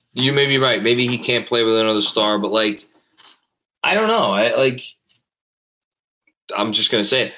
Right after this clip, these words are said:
I didn't think Kobe could play with another star. Um, and he played with Pau Gasol, and he won a couple championships with Pau Gasol. I'm not putting Randall in that category, but, like, Kobe was, like, the ultimate guy at that point in his career. Like,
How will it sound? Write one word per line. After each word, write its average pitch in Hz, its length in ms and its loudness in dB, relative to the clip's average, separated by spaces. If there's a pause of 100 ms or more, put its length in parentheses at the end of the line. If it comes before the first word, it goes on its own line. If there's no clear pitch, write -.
I 165 80 0
didn't 170 140 2
think 139 100 -4
Kobe 170 320 4
could 104 140 -4
play 104 180 2
with 104 100 4
another 98 220 0
star. 87 480 -2 (760)
Um, 107 800 0
and 107 120 -2
he 107 100 -2
played 117 260 0
with 104 120 -12
Pau 113 180 -2
Gasol, 127 420 2
and 113 100 0
he 107 60 0
won 110 340 0
a - 60 -16
couple 107 220 -2
championships 104 500 -2
with 98 100 -8
Pau 104 160 0
Gasol. 98 480 0
I'm 107 80 -2
not 113 280 -2 (300)
putting 113 240 0
Randall 107 340 0
in 104 60 -2
that 95 140 -4
category, 110 400 -2
but, 98 80 -2
like, 104 240 -2 (320)
Kobe 185 360 2
was, 135 120 2
like, 123 140 0
the 117 100 -2
ultimate 131 380 0
guy 120 200 -2
at 110 100 -2
that 104 180 -4
point 113 160 0
in 107 40 -2
his 104 160 -2
career. 107 360 2
Like, 87 180 -4